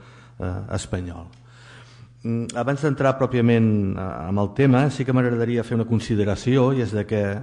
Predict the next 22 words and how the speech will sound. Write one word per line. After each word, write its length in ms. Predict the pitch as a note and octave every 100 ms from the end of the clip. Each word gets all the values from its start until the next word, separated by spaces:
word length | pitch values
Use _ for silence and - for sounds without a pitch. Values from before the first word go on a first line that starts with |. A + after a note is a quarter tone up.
| A#2+
jo 240 | G#2 B2
parlaré 340 | - A2 A2 A#2
d'exiliats, 920 | G#2+ - A2+ G2+ A#2 B2 D3 - - - - - - - -
però 180 | G#2+ G#2+
al 80 | G#2
segle 300 | C3 A#2+ A2
dinou, 340 | G#2+ A#2+ B2+
i 80 | B2
sobretot 380 | G#2+ G2 A#2+ G#2+
la 100 | G#2
primera 280 | G#2+ A2
meitat 240 | G#2+ A2 G#2
del 120 | G2+
segle 240 | - G#2+
dinou, 480 | G#2+ G#2 A2 B2+ B2+ - - - - -
el 260 | G2+ G2
concepte 520 | G#2 F#2+ A#2+ A#2 - G2
que 100 | G2+
s'utilitza 560 | G#2+ A2+ G#2+ G2 A#2
és 80 | A2+
el 140 | A2
d'emigrats, 680 | G2+ G2 G2+ G2 E2+ -